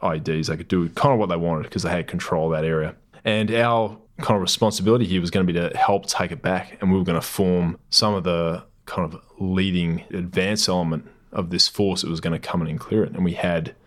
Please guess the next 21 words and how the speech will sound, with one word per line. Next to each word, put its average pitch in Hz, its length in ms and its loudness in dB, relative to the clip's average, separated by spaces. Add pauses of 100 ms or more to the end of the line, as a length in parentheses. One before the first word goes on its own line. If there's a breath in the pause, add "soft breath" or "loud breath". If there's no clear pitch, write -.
basically 104 320 0
a 78 40 -4
Gurkha 85 380 -2
battalion, 80 600 -2 (300)
uh, 82 280 -2
that 80 120 -6
was 85 120 -4
gonna 90 260 0 (260)
do 127 200 6
the 104 80 0
clearance 90 640 0 (140)
for 107 260 4
us. - 240 0 (120)
And 92 140 4
they 90 40 2
were 85 80 0
worried 113 360 2
about, 90 400 0 (180)
uh, 80 180 -2
heavy 117 300 4
weapons 87 680 2